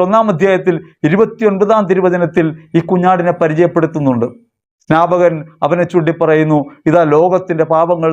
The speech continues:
നീക്കുന്ന ദൈവത്തിൻ്റെ കുഞ്ഞാട്." ആ കുഞ്ഞാടിനെ നമുക്ക് ലഭിക്കുന്നത് അബ്രഹാമിൻ്റെ വിശ്വാസ സമർപ്പണം വഴിയാണ്. അബ്രഹാം സമർപ്പിച്ചത് യഥാർത്ഥത്തിൽ തൻ്റെ പുത്രനെയല്ല,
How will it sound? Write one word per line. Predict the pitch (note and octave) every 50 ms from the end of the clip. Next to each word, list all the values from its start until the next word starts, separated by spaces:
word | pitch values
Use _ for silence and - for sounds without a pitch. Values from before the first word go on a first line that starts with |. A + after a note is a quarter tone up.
| D#3 D#3
നീക്കുന്ന | D#3 D3 D#3+ D#3+ D3+ D3 C#3+ C3+
ദൈവത്തിൻ്റെ | D3 D3 C#3 C#3+ - D3+ C3 C3+ B2
കുഞ്ഞാട്." | C3 B2+ B2+ B2 A#2+ A#2 B2 B2 - - - - - F3 A3
ആ | C#4 D4 D4 - -
കുഞ്ഞാടിനെ | A3 A3+ A#3 C4 C#4+ C#4+ C#4 C4+ B3+ B3 A#3+ B3+ C#4+ D4+ E4+ - - _ _ G3
നമുക്ക് | F#3 A3 C4 B3+ C4 B3+ G3+
ലഭിക്കുന്നത് | G#3+ A#3+ D#4 C#4+ - - B3+ A3+ A3 G#3+ G3 G3 F#3 - - - - - D#3+
അബ്രഹാമിൻ്റെ | E3 A#3 A#3 G3 G#3+ G#3+ G#3+ A3 G3+ G#3 E3+
വിശ്വാസ | E3 - A3 A3+ G#3 F#3+ D3 F#3 F3
സമർപ്പണം | G3 G3+ G3 F#3+ F#3 A3 G3 F#3 F3+ F3
വഴിയാണ്. | F3 E3+ E3+ E3+ E3 E3 D#3+ D#3+ D#3+ D3+ D#3 - - _ - D#3+
അബ്രഹാം | F3+ F3 E3+ A3+ A3+ F#3 G3+ G3+ F#3+ F3 - -
സമർപ്പിച്ചത് | D3 D#3+ G3 G3+ - G3+ G#3 F#3 F#3+ - G3 D#3 E3 F#3 A3 C4 C#4 C#4 - - _ _ -
യഥാർത്ഥത്തിൽ | D#3+ - F#3+ F3+ F3+ E3+ - F3+ E3 C#3 F3 E3 D#3 - - - _ _ F3
തൻ്റെ | F3 F#3+ F#3+ F#3 F#3+ F3
പുത്രനെയല്ല, | F3+ F3 - - C4 B3+ B3+ A3+ G3 E3+ D#3+ D3+ D3 D3+